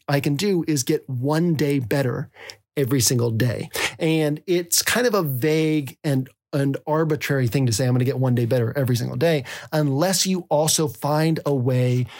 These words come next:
to solidify that i-, in some sort of quantifiable structure. So again, some sort of grading scale, some sort of way where you can actually track it and say,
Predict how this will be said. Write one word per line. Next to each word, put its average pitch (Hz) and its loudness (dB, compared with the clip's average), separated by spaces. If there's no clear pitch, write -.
to 147 0
solidify 151 0
that 123 0
i-, 214 -4
in 170 0
some 180 0
sort 160 0
of 127 -2
quantifiable 123 0
structure. - 0
So 143 2
again, 135 0
some 175 2
sort 165 2
of 131 -2
grading 147 2
scale, 135 2
some 156 0
sort 180 2
of 131 -2
way 135 2
where 131 0
you 123 0
can 131 0
actually 127 0
track 247 -2
it 123 0
and 135 0
say, 143 0